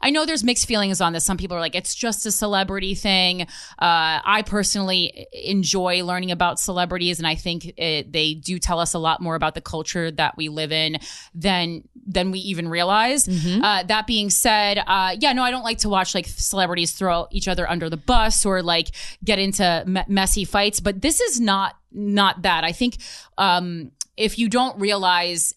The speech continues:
Speaker 1: how important this case is and how it could affect you, uh, as a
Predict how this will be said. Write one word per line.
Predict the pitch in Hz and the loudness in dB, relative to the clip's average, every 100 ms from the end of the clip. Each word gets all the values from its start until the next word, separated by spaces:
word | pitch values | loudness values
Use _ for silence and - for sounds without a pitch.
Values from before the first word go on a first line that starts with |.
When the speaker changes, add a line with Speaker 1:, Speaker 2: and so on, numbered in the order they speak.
| - | -6
Speaker 1:
how | - 185 180 175 | 0 2 2 0
important | 190 185 - 240 247 202 180 180 | -2 -2 2 2 2 -2 -2 -4
this | 175 - | -2 -2
case | - 180 170 - | 0 2 2 0
is | 170 170 | 0 0
and | 165 | -2
how | - 190 190 | 0 0 2
it | 180 185 | -2 -4
could | 202 | -4
affect | 180 - 190 175 - | -4 -2 -2 -2 -6
you, | 156 220 254 202 175 175 - - - - | -4 0 2 2 2 -2 -6 -14 -16 0
uh, | 180 165 160 160 - | 2 4 2 0 0
as | 185 180 180 175 - | 0 0 0 -2 0
a | 170 170 | 2 2